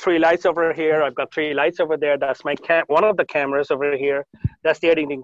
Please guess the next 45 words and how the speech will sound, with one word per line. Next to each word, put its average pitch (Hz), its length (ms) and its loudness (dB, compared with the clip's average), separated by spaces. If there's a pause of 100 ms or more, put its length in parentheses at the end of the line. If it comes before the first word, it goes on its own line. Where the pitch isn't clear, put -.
panel, 160 480 -2
and 139 140 -8
this, - 280 -6 (120)
this 135 280 -8
editor, 156 340 2
he's, 135 300 -6
he's 151 200 -8
top 156 240 0
notch. 175 420 -4 (380)
But 143 100 4
I 160 140 4
say, 175 180 2
you 160 100 2
know, 170 100 4
to 151 200 0
stay 180 240 2
home, 214 240 4 (100)
just 170 200 0
log 170 240 4
in 180 100 2
remotely, 175 520 0
and 151 140 -2
it's 156 140 -4
all 160 260 0
padded 151 280 -2
up. 165 240 0 (500)
And 147 340 -4
oops, - 300 -2
my 135 140 -4
camera's, 143 580 -6
uh, 135 160 0 (560)
sliding 143 320 -2
over 139 220 -6
here. 156 240 0
I 156 100 6
got 156 140 4
a 143 60 2
chroma 170 440 4
screen 160 460 0
in 151 220 -6
the 139 100 0
back, 143 300 0 (160)
so 143 280 -4
I 139 60 -2
can. 135 340 -8